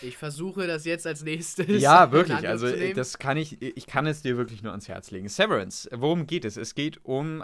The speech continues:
Speaker 2: eine, man könnte auch sagen, es ist eine, in einer gewissen Weise eine Science-Fiction-Serie. Äh, es geht um eine Company, um eine Organisation, ein, ein riesiges Unternehmen,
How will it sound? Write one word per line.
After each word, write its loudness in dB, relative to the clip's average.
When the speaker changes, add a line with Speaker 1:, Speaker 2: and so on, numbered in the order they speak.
Speaker 2:
eine, -2
man -4
könnte 0
auch 0
sagen, -4
es -10
ist -12
eine, -4
in -8
einer -4
gewissen -6
Weise 2
eine -4
Science-Fiction-Serie. -8
Äh, 2
es -6
geht -6
um 0
eine -2
Company, -4
um -12
eine -6
Organisation, -6
ein, -4
ein -8
riesiges -4
Unternehmen, -4